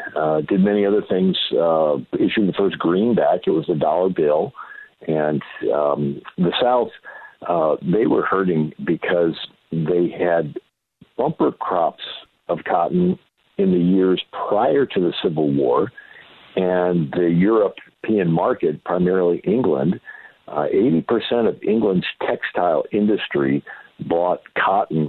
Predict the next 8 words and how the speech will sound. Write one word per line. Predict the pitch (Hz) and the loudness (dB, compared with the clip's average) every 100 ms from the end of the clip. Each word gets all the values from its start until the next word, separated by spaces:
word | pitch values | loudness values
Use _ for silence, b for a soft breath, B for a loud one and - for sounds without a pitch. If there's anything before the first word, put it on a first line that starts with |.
| - | -2
from | 90 82 | -2 0
America's | 78 80 80 85 - 76 - | 2 2 2 0 -2 -4 0
South. | 82 67 - - | 0 0 -2 -2
Cotton | 147 - 190 | -2 0 0
was | 131 | 2
like | 131 110 - | 0 -2 0
the | 110 | 0
oil | 90 95 78 60 | 2 2 0 -2